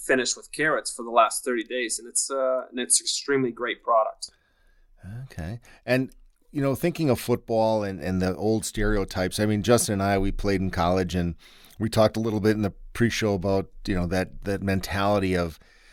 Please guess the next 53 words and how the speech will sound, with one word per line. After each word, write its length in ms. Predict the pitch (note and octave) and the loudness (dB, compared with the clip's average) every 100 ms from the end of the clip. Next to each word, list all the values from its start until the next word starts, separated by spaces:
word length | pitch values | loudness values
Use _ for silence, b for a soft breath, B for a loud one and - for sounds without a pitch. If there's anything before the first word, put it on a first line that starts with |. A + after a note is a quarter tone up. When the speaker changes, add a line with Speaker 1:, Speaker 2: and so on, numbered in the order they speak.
| b | b
Speaker 2:
of 120 | F2+ | -6
just, 300 | D#2+ G#2 - | -2 -2 -2
it 100 | F#2+ | -4
was 180 | F2+ F#2 | -4 -4
all 240 | F2 F2+ E2+ | 0 0 2
about 240 | E2+ E2 | -2 -4
the 80 | D#2 | -8
calories, 520 | - E2+ D2+ D#2+ E2 | -4 -2 -2 -4 -2
the 100 | G2+ | -2
amount 400 | F#2+ G2 G2 F#2+ | 0 2 2 2
of 60 | F2 | 0
food 300 | - G2 F#2 | -2 -4 -4
that 80 | F#2 | -4
you 140 | E2+ | -4
eat. 220 | F2 E2 B B B | -6 -8 B B B
Do 80 | - | -12
you, 60 | F3+ _ | -12 _
is 160 | C#3 B2+ | -2 2
that 220 | F#3 A3 | 2 0
stereotype 840 | - - C#3+ C#3+ C3+ - C3 B2 - - | -8 -4 -2 0 -2 -2 -2 -2 -12 -12
still 280 | - D3 A#2 | -6 -2 -2
hold, 300 | A#2 B2 A2+ | 0 0 0
or 100 | G#2 | -2
are 60 | |
guys 320 | F#2+ G#2 A2+ G#2+ | -2 0 2 0
just 220 | A2 - | -4 -2
more 180 | G#2 G#2+ | 0 2
about, 260 | G2 F#2+ | 2 0
"Nope, 360 | G2 G#2+ B2 - | 0 0 0 0
I'm 180 | G2 G#2 | -2 0
going 200 | G#2 G2 | 0 0
to 40 | |
eat 120 | F#2+ - | 0 -4
twelve 280 | A2+ A2+ | -2 0
ounces 320 | A#2 A#2 - A#2 | 0 0 -2 0
of 60 | |
my 120 | A2+ | 0
protein 520 | G#2+ - A2+ - A#2 G#2 | 2 0 0 0 0 0
today 380 | G#2+ G#2+ G#2+ | 0 2 2
and 120 | G#2+ F2+ | 0 -2
so 160 | G#2 | -2
many 200 | G#2+ G#2+ | 0 2
ounces 420 | G#2+ G#2 - G#2+ | 2 0 0 0
of, 320 | G#2 G#2 F#2+ - | 2 2 0 -12
you 160 | - G#2+ | -10 -8
know, 80 | G2 | -8
vegetables 800 | - A2+ - - G#2+ A2 G#2+ G2 | 2 4 4 2 0 0 0 0
and 240 | A2 G#2 F#2+ - | 0 -2 -6 -4
lean 240 | A2+ B2 | 0 0
proteins," 540 | G#2+ A#2 G#2+ B2 A2 - | 2 -2 0 0 0 0
things 180 | A#2 | 0
like 180 | G#2 G#2 | 0 0
that? 240 | G#2+ B2 | 0 -2